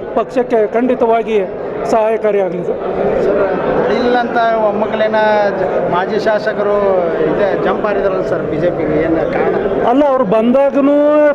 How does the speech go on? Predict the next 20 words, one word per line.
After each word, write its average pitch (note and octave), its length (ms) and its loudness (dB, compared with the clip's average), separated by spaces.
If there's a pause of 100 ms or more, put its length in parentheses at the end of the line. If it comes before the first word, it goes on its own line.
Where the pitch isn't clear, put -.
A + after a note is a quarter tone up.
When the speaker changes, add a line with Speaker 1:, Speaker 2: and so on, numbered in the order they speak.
(280)
Speaker 1:
ನಮಗೇನು B3 360 2
ಡಿಫ್ರೆನ್ಸ್ B3 340 0
ಬಿದ್ದಿಲ್ಲ, A3 300 2 (520)
ಹೋದಾಗನೂ B3+ 500 2
ಡಿಫ್ರೆನ್ಸ್ A#3 380 -2
ಬಿದ್ದಿಲ್ಲ. F3+ 280 0 (840)
ಅವ್ರೇನು A#3+ 280 2
ಬಂದಿದ್ದಕ್ಕೆ B3+ 640 0
ಏನಾದರೂ, B3+ 340 2 (440)
ಏನಾದರೂ B3+ 500 2
ಇಲ್ಲಿ B3+ 300 2 (800)
ಬದಲಾವಣೆ B3+ 440 2
ಆಗಿದ್ರೆ B3+ 400 2
ನಾವು C4 240 2
ಒಪ್ತಿದ್ವಿ, A#3 400 0
ಅವ್ರು G#3+ 160 2
ಹೋಗಿದ್ದಕ್ಕೆ G#3+ 360 -2
ಬದಲಾವಣೆ A3 340 0
ಆಯ್ತು G#3+ 200 0
ಅಂತ. G#3 140 -2